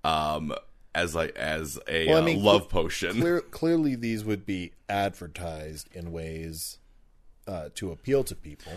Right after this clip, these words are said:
Speaker 1: Yeah, I'm, which
Speaker 2: But my, my question is, is how widely are they distributed, and what are the sort of,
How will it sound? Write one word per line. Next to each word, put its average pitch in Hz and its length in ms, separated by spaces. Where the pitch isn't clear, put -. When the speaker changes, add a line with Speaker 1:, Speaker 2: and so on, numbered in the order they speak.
Speaker 1:
Yeah, 127 300
I'm, 151 160
which 147 100
Speaker 2:
But 131 140
my, 139 200
my 127 200
question 147 460
is, 95 180
is 92 140
how 120 200
widely 104 500
are 95 100
they 92 140
distributed, 87 880
and 87 260
what 101 160
are 104 80
the 95 100
sort 92 280
of, 85 240